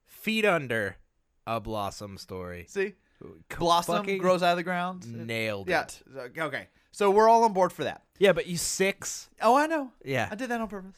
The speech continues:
Speaker 1: Oh my God.
Speaker 2: So
Speaker 1: I'm just still unpacking that joke. That was
Speaker 2: Jenna's,
Speaker 1: just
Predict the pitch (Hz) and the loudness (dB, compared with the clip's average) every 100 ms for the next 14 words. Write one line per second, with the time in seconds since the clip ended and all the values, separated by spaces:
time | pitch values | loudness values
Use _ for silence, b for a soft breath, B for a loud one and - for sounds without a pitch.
0 | - 254 185 123 120 120 107 - - 196 | 4 4 4 0 -4 -4 -4 -10 -2 2
1 | 185 202 214 - 226 208 175 170 147 139 | 4 2 -2 4 6 6 4 2 2 2
2 | - 107 107 104 107 104 - - - 123 | 0 -6 -8 -8 -8 -8 -8 -12 -6 -2
3 | 127 135 - 127 123 - | 0 -2 -2 -4 -6 -12